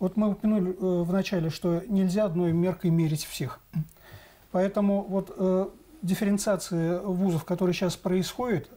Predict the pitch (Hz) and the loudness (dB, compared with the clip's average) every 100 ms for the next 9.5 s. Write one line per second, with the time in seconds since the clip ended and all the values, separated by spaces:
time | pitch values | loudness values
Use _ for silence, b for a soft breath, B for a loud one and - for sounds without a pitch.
0 | - 175 170 190 180 - 190 196 202 196 | -4 -2 0 -2 -6 -6 -2 0 0 -2
1 | 190 190 185 175 - 202 196 185 175 170 | -8 -6 -4 -6 -6 -10 -4 0 0 0
2 | 147 147 165 170 151 147 175 156 - 185 | 0 -2 -2 0 0 0 -2 -4 -6 -10
3 | 170 - 175 156 160 160 160 160 151 - | -10 -12 -8 -4 -2 0 0 0 -2 -4
4 | 151 160 160 151 196 233 - 214 208 - | -6 -2 -2 0 -2 -2 -4 -4 -4 -6
5 | 185 190 180 175 180 175 170 - B B | -6 -2 0 0 0 2 0 -2 B B
6 | B B 180 214 - 214 - 202 208 185 | B B -2 0 0 -2 -2 -2 0 0
7 | 156 147 175 170 165 170 180 170 180 175 | -2 -4 -2 0 0 0 0 -2 -4 0
8 | 175 175 190 180 - 180 175 160 185 180 | 2 2 2 0 -2 -6 -4 0 0 0
9 | 196 185 - 151 | 0 0 -4 -8